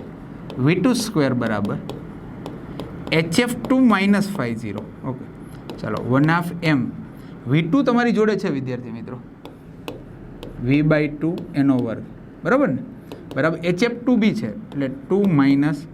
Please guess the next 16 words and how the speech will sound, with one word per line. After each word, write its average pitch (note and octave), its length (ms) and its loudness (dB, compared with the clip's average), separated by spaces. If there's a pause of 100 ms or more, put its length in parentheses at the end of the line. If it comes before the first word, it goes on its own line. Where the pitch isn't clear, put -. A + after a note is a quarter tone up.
(560)
ફાઈવ A#2 200 -2
ઝીરો. G2+ 260 -8 (720)
ચાલો, - 180 -8
એટલે A#2 160 0
વન A#2+ 260 4
હાફ D3+ 200 4 (1500)
એમ D#3 240 6
વી F#3 120 4
સ્ક્વેર E3 440 0
by D3+ 280 2 (560)
ફોર. B2 200 2 (1160)
રેડી? F3+ 180 4 (1080)
ચાલો, - 160 -6 (960)
બરાબર A2 440 4 (2000)
ટુ F3+ 180 6
માઇનસ C#3 580 6